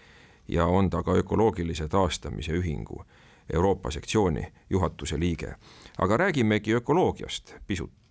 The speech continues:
Ja mis siin salata, Aveliina oleks olnud, eh, märtsikuus toimuma pidanud Postimehe arvamusliidrite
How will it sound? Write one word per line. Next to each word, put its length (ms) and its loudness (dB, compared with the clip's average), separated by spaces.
Ja 300 4
mis 120 2
siin 120 2
salata, 680 0
Aveliina 420 4
oleks 300 2
olnud, 480 0
eh, 220 2
märtsikuus 720 0
toimuma 680 2
pidanud 600 0
Postimehe 540 0
arvamusliidrite 1300 -2